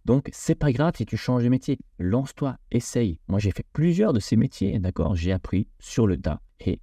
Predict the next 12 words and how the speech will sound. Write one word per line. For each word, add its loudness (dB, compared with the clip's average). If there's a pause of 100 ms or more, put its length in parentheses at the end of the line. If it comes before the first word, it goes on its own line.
ça -2
a 0
très -2
bien 4
fonctionné. 2 (280)
Euh, -6
c'est -2
le 4
fait 0
de 0
te 0
lancer 0